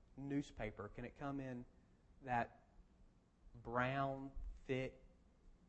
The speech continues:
nasty mailing? Can it still be a good gift if it comes like that? For many of us, the answer is no, because we don't see it. It didn't come packaged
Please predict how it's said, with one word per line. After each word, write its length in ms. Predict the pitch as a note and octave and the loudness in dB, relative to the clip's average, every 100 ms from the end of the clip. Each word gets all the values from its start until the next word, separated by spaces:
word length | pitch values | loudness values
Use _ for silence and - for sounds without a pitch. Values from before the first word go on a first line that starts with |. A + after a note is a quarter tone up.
| - - A#2+ | -18 -12 2
nasty 460 | A#2+ B2 - C#3 B2+ | 6 6 6 4 4
mailing? 420 | B2 C3 C3 A#2+ - | 4 6 6 4 8
Can 120 | D#3 | 8
it 100 | B2+ | 8
still 300 | - - F3+ | 2 4 4
be 160 | D#3+ D#3+ | 6 4
a 60 | |
good 360 | C3+ D3 C#3+ B2+ | 2 4 2 2
gift 220 | C3 G#2+ - - - - - - - | 0 0 -2 -16 -18 -14 -8 -6 -6
if 120 | - | -2
it 120 | - | -2
comes 280 | - C3 B2 | 2 0 4
like 240 | A#2+ A2 - | 4 4 2
that? 240 | G2+ F2+ - - - - - - - - - - - - - - - - - - - - | -2 -2 -10 -20 -20 -20 -20 -20 -20 -20 -20 -20 -20 -20 -20 -20 -20 -20 -20 -16 -16 -4
For 100 | - | 2
many 480 | C#3 D#3 F3+ F#3 D3 | 2 2 -2 0 0
of 120 | G#2+ | 0
us, 220 | G2+ G#2 - | 0 -4 -6
the 120 | B2+ | -8
answer 260 | C3 - | -8 -8
is 120 | B2+ C3+ | -8 -6
no, 240 | C#3 A2+ - - - - - - - - - | -4 -4 -6 -14 -20 -20 -20 -20 -20 -18 -10
because 260 | A#2+ B2+ | -4 -2
we 120 | B2+ | -2
don't 160 | C#3 C3 | -2 -4
see 260 | - D3 A#2 | -4 -4 -4
it. 100 | - - - - - - - | -8 -16 -20 -20 -20 -14 0
It 80 | C3+ | 2
didn't 200 | D3+ D3 | 2 6
come 220 | D#3+ C#3+ | 8 8
packaged 800 | - D3 C#3 - G#2 - - | 8 4 4 -2 -6 -8 -14